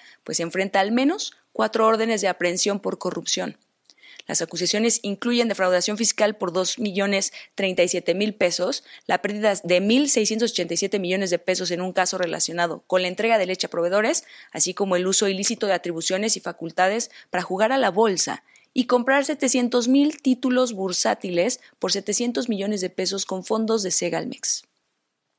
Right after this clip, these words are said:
Ayer un sismo de magnitud cinco punto siete, localizado al sur de Chautla de Tapia, en Puebla, activó la alerta sísmica en la Ciudad de México y los esfínteres de Yayo, nuestro encargado de audio, lo que provocó desalojos y tráfico vehicular.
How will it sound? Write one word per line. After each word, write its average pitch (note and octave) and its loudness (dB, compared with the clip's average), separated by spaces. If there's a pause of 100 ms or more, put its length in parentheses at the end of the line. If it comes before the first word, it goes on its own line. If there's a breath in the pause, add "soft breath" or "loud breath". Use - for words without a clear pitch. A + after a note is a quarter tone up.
(1000 loud breath)
Ayer C4 2
un D4 4
sismo D4 2
de B3+ 2
magnitud G3+ -2
cinco A#3 0
punto G#3+ -2
siete, F3+ -2
localizado F3 -2
al F3 0
sur F3+ 0
de E3+ -6
Chautla D#3+ -2
de D#3 -6
Tapia, D3+ -6
en D#3+ -8
Puebla, F#3 0 (440 loud breath)
activó F3 -2
la G3+ 4
alerta G#3 2
sísmica A3 -2
en G#3+ 0
la F3+ 0
Ciudad F#3 0
de G3+ 0
México G3+ -4 (180 loud breath)
y F3+ -6
los F3+ -2
esfínteres C4+ 2
de G3 2
Yayo, A3 2
nuestro F3 -4
encargado G#3 2
de B3 6
audio, B3 2 (600 loud breath)
lo E3+ -6
que E3+ -2
provocó F3 4
desalojos G3+ 2
y E3+ -6
tráfico F#3+ 0
vehicular. F3 -2